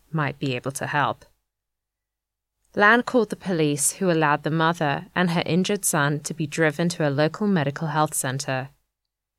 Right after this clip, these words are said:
It was full of emergency patients, and the young man, a twenty-year-old college student, had to wait. Lan told Caixin that many of the patients appeared to be struggling with serious mental health issues.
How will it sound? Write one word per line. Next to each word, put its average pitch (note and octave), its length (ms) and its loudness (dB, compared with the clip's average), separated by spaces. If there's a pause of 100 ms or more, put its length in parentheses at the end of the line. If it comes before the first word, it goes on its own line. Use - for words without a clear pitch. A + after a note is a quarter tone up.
(160)
It G#3 140 2
was A3+ 180 4
full G#3+ 340 4
of G#3 160 -2
emergency D#3 640 0
patients, D3+ 800 -4 (100)
and F3 160 2
the E3 60 4
young F3+ 320 4
man, D3+ 400 0 (200)
a F3+ 60 -14
twenty-year-old F3 640 0
college F3+ 340 -2
student, C#3 500 -4 (240)
had F3+ 240 -4
to - 100 -8
wait. D3+ 420 -2 (1300)
Lan A3 300 6
told A3+ 260 0
Caixin E3 600 -2 (180)
that - 180 -2
many F3+ 460 2
of - 160 -4
the C#3+ 60 -12
patients C#3+ 760 -6
appeared F3 300 -6
to E3+ 100 -6
be D#3 140 -4
struggling E3 720 -2
with F#3+ 180 -8
serious D3+ 500 -2
mental C#3+ 300 -6
health C#3 300 -6
issues. B2+ 560 -6